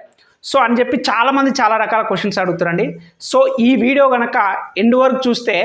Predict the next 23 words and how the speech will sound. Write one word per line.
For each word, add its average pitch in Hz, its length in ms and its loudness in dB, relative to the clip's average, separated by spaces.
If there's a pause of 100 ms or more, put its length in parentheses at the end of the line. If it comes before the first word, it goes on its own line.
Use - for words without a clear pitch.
(600)
కంప్లీట్ 285 380 0 (120)
మీ 254 60 2 (100)
అన్ని 247 220 2
డౌట్స్ 247 260 0
క్లియర్ 220 260 2
అవుతాయి. 226 240 -2 (540)
So, 294 60 -2 (120)
అదేవిధంగా 269 560 2 (380)
మనం 262 160 2 (340)
ఎగ్జాక్ట్ 220 440 2 (160)
రైట్ 240 220 0 (100)
డెస్టినేషన్‌కి 240 680 -2
ఎలా 233 100 2 (140)
చేరుకోవాలో 220 480 0
కూడా 220 160 2 (540)
డీటెయిల్గా 233 360 2
ఈ 185 80 0
వీడియోలో 190 260 0
చెప్తాను, 165 340 -6
ఓకేనా? 196 200 -4 (720)
రైట్, 202 220 -2
ఫస్ట్ 262 280 0
మనం 294 140 0